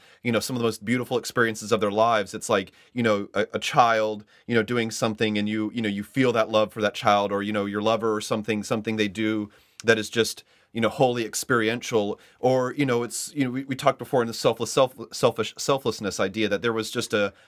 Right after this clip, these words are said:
a moment that had a kind of formative experience for you. And in the end, it didn't need a lot of plot,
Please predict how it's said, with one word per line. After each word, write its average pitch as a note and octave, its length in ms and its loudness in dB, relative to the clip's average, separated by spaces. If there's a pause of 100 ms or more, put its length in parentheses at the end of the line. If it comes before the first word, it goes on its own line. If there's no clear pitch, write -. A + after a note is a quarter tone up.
a A#2 80 4
moment A#2+ 580 2 (320)
that A2 380 4 (160)
had B2+ 240 6
a - 40 -6
kind C3 180 -6
of G#2+ 100 -6
formative B2 340 -4
experience E3+ 580 -4
for G#2 220 -2
you. A2 80 -2
And D#3 80 -2
in F#3+ 80 -4
the G3 100 -2
end, G#3+ 80 0
it D3 80 -4
didn't E3+ 180 -2
need F3 160 0
a - 40 0
lot A2 120 0
of - 100 -10
plot, F#2+ 500 2